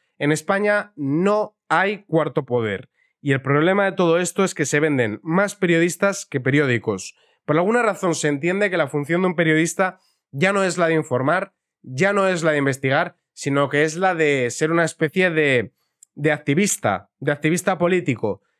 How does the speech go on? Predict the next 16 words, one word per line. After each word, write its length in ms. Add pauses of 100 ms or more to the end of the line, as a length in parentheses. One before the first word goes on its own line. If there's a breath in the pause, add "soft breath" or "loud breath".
(120)
de 160
mover 280
a 40
la 140
sociedad 560
hacia 240
un 80
fin 120
social. 520 (280)
Y 120
nada 180
más 220
lejos 240
de 80
la 100
realidad. 580